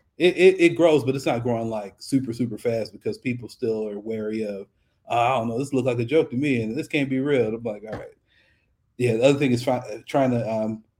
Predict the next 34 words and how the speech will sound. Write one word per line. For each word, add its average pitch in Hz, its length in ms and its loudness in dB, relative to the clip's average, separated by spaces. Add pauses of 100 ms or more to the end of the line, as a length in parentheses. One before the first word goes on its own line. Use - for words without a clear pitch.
have, 120 340 0 (320)
find 120 380 0
men 143 260 2
to 170 60 -6
be 151 120 0
on 160 140 2
the 151 80 0
app. 160 260 0 (560)
Of 127 120 -6
course, 139 240 4
the 107 360 0 (140)
dating 127 320 0
industry, 117 500 -2
like, 104 320 -8 (560)
it's 123 220 0
way, 120 540 4
um, 101 480 -6 (640)
it's, 127 180 2
it's 107 200 -6
very 139 200 4
unbalanced 117 560 0
with, 110 120 -8
like, 107 260 -6
more 120 240 4
women 120 320 2
will 110 60 -6
come 123 220 0
in. 113 60 -2
If 110 100 -4
I'm 165 140 0
putting 135 240 0
up 120 160 -4
an 104 80 -6
advertisement, 107 640 -2